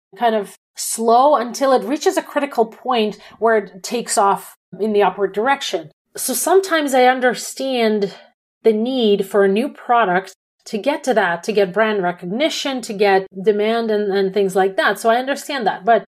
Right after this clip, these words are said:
if you're funding operations 'cause you're losing money 'cause you've hired too many people or whatever, then it's a bad use of investor money. And another question that you should ask yourself is, "How much control am I losing?"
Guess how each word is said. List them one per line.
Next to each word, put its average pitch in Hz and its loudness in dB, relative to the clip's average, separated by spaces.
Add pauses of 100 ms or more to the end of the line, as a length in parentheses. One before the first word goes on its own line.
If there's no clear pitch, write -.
if - -6
you're 269 0
funding 330 2
operations 233 2
'cause 196 -2
you're 202 6
losing 220 0
money 220 4
'cause 196 -6
you've 214 -2
hired 214 0
too 220 -6
many 202 2
people 226 -2
or 196 6
whatever, 196 2
then 208 2
it's 202 -2
a 196 -2
bad 190 2
use 190 2
of 170 -6
investor 165 -6
money. 151 -16 (180)
And 262 -6
another 349 2
question 233 -2
that 202 2
you 196 2
should 190 -4
ask 175 -4
yourself - -10 (220)
is, 208 4 (380)
"How - -6
much 320 -2
control 247 2
am 196 2
I 180 2
losing?" 180 0